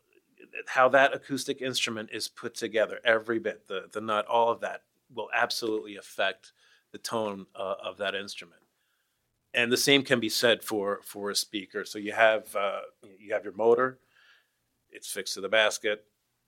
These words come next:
You have your voice coil, and the voice coils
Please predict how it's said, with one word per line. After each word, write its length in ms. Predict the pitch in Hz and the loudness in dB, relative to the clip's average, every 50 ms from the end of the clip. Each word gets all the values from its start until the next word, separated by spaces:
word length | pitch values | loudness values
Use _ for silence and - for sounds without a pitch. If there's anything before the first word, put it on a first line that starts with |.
| _ _ _ _ _ | _ _ _ _ _
You 120 | 110 107 95 | -18 -14 -10
have 360 | 95 98 98 95 92 92 - | -6 -4 -4 -4 -4 -6 -8
your 200 | - 98 95 85 | -10 -10 -10 -10
voice 400 | - - 104 110 107 98 - - | -10 -4 -2 -2 0 0 -2 -4
coil, 460 | - - 101 92 92 87 90 92 - _ _ _ | -2 -4 -6 -6 -6 -8 -10 -14 -14 _ _ _
and 320 | 95 95 95 95 92 95 | -16 -14 -14 -14 -14 -16
the 80 | 95 98 | -18 -14
voice 300 | - 101 110 107 104 - | -4 0 0 0 0 -2
coils 360 | - - 104 98 92 92 | -2 -2 -2 -2 -2 -6